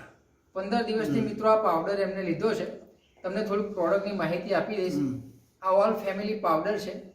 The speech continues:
Speaker 1: આ કોઈ શ્વાસની બીમારી માટે દવા નથી, પરંતુ આ એક આની અંદર આપણા બોડીની અંદર જે પોષક તત્વોની ઉણપ છે,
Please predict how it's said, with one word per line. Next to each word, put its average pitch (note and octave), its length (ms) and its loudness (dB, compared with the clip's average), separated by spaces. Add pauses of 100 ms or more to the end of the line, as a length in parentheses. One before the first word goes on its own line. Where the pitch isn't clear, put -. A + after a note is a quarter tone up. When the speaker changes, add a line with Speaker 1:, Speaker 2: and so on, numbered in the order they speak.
(320)
Speaker 1:
આ A3 100 -2
કોઈ A#3+ 220 -2
શ્વાસની A3+ 640 0
બીમારી G3+ 380 0
માટે G3+ 260 -2
દવા F3 240 6
નથી, E3 320 -4 (560)
પરંતુ A#3 300 -4
આ G#3 140 4
એક A#3 260 0
આની A3 300 2
અંદર A3+ 420 -2 (120)
આપણા A3 320 -2
બોડીની G3+ 480 0
અંદર G#3+ 180 -2
જે G3 180 0
પોષક G#3+ 540 -6
તત્વોની G3+ 320 -6
ઉણપ F3+ 360 0
છે, - 380 -6